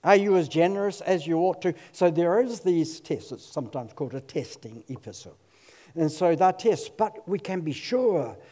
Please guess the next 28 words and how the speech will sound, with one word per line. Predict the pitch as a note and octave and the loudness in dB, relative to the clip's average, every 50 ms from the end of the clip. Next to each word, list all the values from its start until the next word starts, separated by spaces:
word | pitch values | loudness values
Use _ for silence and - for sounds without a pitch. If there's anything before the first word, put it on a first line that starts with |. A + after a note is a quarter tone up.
| - - - - _ | -20 -20 -20 -10 _
of | - D3+ D3 C#3 B2 A#2+ | 0 2 2 2 4 8
those | G#3 B3 B3+ F#3+ | 8 8 8 6
of | A3+ G#3 | 2 2
us | A3+ G#3+ G#3+ - | 0 0 0 -2
who | F3+ F3+ | -2 -2
believe | D#3 C3+ C#3 C3+ C3+ F#3 A#3 A#3 A#3 A3+ F3+ - | 0 0 -2 -2 -2 -2 -2 -4 -4 -6 -6 -4
in | - F3+ F3 D#3+ D3+ | 0 0 2 2 0
the | C3 | -2
person | - - - G3+ G#3+ G3+ G#3 - A3 G#3+ F#3+ | -4 -2 0 0 0 0 0 -4 -4 -4 -4
of | - C#3+ D3 B2 | -4 -4 -4 -4
Jesus | A#2+ F#3 A#3 A3 E3+ F#3+ F#3 - | -2 -2 -2 -2 -2 -4 -6 -4
Christ | - - D3+ C3+ C3 A#2+ - - - - - - - | -4 -2 -2 -2 -2 -6 -8 -14 -20 -20 -20 -16 -4
that | C#3+ D3+ C#3+ - | 0 0 0 0
we're | D3 D3 B2 | -2 -6 -6
saved | - - - D3 D3 D3 C#3+ | -4 -2 -2 0 0 -2 -4
for | - - | -4 -6
all | C3 C#3+ D#3+ | -6 -4 -6
time | D3+ - D#3+ D#3 C3+ C3+ C3+ C3+ C3+ C3+ C3+ - - _ - | -6 -6 -6 -6 -4 -4 -4 -6 -6 -8 -10 -14 -20 _ -10
and | - C#3+ C3 A#2+ | -8 -6 -6 -6
for | - - - - | -6 -8 -8 -6
all | C3+ B2+ A#2+ A#2+ A#2 | -4 -6 -6 -6 -8
eternity. | A#2+ A2 - - G#2+ F#2 F2 - - - - - _ _ _ _ _ _ _ _ _ _ _ _ _ _ - | -10 -14 -14 -16 -16 -16 -18 -20 -20 -20 -20 -20 _ _ _ _ _ _ _ _ _ _ _ _ _ _ -4
Now, | E3+ G3 D3+ - - - _ _ _ _ _ _ _ _ _ _ _ _ | -2 -2 -2 -4 -6 -18 _ _ _ _ _ _ _ _ _ _ _ _
I'm | - B2 A#2 | -14 -12 -10
going | A2 B2+ G#2+ G2+ F#2+ - - | -10 -12 -12 -12 -16 -18 -10
very | G2 A#2+ D3+ E3 C#3+ C3 | -4 0 0 0 0 -2
quickly | - - C#3+ - - - A#2+ - - - _ _ _ _ _ _ | -4 -8 -10 -10 -10 -12 -14 -14 -14 -18 _ _ _ _ _ _
now. | F#2+ F#2+ G2 G#2+ A#2 B2+ C3+ - | -18 -16 -14 -12 -10 -10 -12 -12